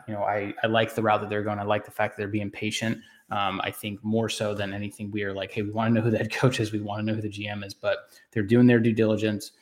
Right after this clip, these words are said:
I think it's an attractive job, like we talked about. So I'd say, you know, if, if we did any kind of Dodds or, you know, Hunt or Ziegler or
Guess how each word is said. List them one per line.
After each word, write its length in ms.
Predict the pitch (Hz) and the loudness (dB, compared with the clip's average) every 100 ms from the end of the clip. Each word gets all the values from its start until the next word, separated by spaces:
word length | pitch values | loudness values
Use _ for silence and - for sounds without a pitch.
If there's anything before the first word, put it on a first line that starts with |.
| _ - | _ -10
I 60 | |
think 220 | - 113 | -4 -2
it's 100 | 104 | -2
an 80 | 107 | -4
attractive 500 | 98 - 110 107 104 | -4 0 2 0 -6
job, 260 | 107 101 107 | -4 -4 -4
like 180 | 101 - | -8 -8
we 60 | |
talked 280 | 104 101 - | -6 -6 -4
about. 200 | 101 101 | -6 -4
So 300 | - 98 95 _ - - - | -6 -6 -8 _ -20 -20 -4
I'd 140 | 113 | -2
say, 320 | - 104 98 - | 0 -2 -2 -8
you 80 | - | -14
know, 180 | 92 90 - - _ _ - | -12 -14 -18 -20 _ _ -8
if, 160 | 107 - | -8 -4
if 180 | 117 - | -6 -4
we 60 | 110 | -2
did 140 | 104 | 0
any 220 | 107 110 | 2 2
kind 260 | 110 113 104 | 0 -2 -2
of 240 | 101 95 - 127 | -4 -6 -6 0
Dodds 540 | 104 104 104 104 98 | 4 4 4 2 -2
or, 380 | 101 101 95 - - - _ _ - | -4 -2 -4 -6 -18 -20 _ _ 0
you 140 | 120 | 0
know, 180 | 95 90 | 0 -6
Hunt 460 | - 123 110 101 - | 2 4 4 0 -4
or 420 | 104 98 95 95 - | -6 -4 -6 -8 -10
Ziegler 400 | 107 107 110 104 | -4 -4 -2 -2
or 480 | 104 101 98 98 | -2 -4 -6 -10